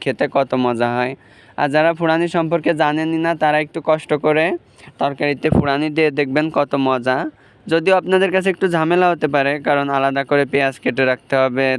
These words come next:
তরকারি চড়ানোর আগে ভেজে নিতে হবে, তারপরে পাটায় বাটতে হবে।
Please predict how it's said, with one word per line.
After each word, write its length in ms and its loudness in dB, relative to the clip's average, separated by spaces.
তরকারি 340 0
চড়ানোর 380 0
আগে 180 -2
ভেজে 320 0
নিতে 260 -2
হবে, 460 0
তারপরে 360 0
পাটায় 360 0
বাটতে 420 -4
হবে। 460 0